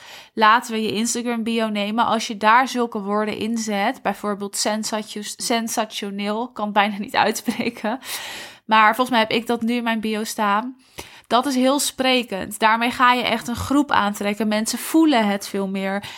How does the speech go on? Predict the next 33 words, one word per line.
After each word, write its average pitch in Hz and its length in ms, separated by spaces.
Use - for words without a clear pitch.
En 254 220
het - 300
klinkt 320 340
heel 262 200
simpel, 269 600
een 214 140
titel 233 500
of 233 180
een 226 80
Instagram 220 640
bio. 214 460
Maar 233 220
dat 262 120
is 269 220
heel 269 240
veelzeggend. 240 800
Het 214 100
is 226 120
heel 254 200
sprekend 254 540
en 233 80
heel 233 200
bepalend. 202 1160
Dus 226 200
wees 233 220
je 262 60
daar 233 180
bewust 220 400
van. 185 380
Welke 226 300
woorden 240 360
jij 220 380
gebruikt 202 1000